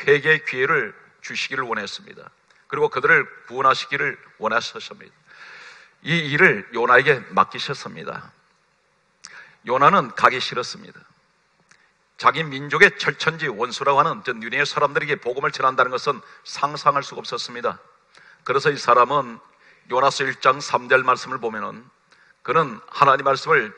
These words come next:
정면으로 불순종하고 성경은 이렇게 강조하고 있습니다. 여호와의 낯을 피하여 도망했다고 말씀하고 있습니다. 이 사람은 어디로 도망을 했느냐면 다시스로 가는 배를 타고 도망하려고 했습니다. 이 다시스로 가는 배는 그 당시에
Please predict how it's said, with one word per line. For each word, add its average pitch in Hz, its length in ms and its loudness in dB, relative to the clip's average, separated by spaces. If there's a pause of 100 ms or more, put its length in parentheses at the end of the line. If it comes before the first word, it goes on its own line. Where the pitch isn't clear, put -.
정면으로 135 600 -2
불순종하고 123 800 -2 (420)
성경은 139 540 -2
이렇게 143 240 0
강조하고 123 540 0
있습니다. 101 440 -10 (540)
여호와의 139 440 4
낯을 127 340 2 (140)
피하여 131 340 -4
도망했다고 131 680 -4
말씀하고 107 500 -10
있습니다. - 360 -20 (400)
이 135 60 -6
사람은 147 360 0
어디로 123 280 -4
도망을 120 360 -2
했느냐면 107 640 -6 (460)
다시스로 143 520 0
가는 147 380 2 (180)
배를 143 320 0
타고 104 300 -4
도망하려고 113 480 -4
했습니다. 104 400 -10 (1080)
이 156 140 -6
다시스로 127 520 -2
가는 147 260 0
배는 135 280 -2
그 117 100 -6
당시에 101 640 -4